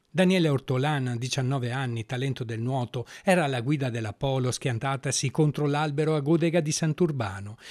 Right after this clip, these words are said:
il luogo dove anche stamane è continuato il via vai di amici e residenti. Girasoli e rose bianche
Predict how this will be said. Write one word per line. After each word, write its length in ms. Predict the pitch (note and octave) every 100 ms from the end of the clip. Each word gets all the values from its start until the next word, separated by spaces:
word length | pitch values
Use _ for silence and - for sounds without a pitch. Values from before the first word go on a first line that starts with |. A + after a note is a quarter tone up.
| -
il 120 | E3+
luogo 420 | C3 G#2+ G#2+ G#2+
dove 220 | A2 A2 A2+
anche 280 | A#2+ A2+
stamane 540 | A2 G#2+ G#2 C3 B2+ B2+
è 40 |
continuato 580 | - C3+ D3 D3+ D3 C#3+
il 80 | B2
via 180 | D#3+ C3
vai 320 | G#2+ G#2+ A#2+
di 100 | C3
amici 380 | B2+ C#3 - D3+
e 40 |
residenti. 760 | D3+ C#3+ C#3 G#2 F#2+ - G2+ - _ -
Girasoli 800 | D#3+ C3+ A#2+ - C#3 C3 B2+
e 140 | B2+ B2
rose 300 | D3 D3 D3
bianche 460 | D#3 D3+ C#3 D3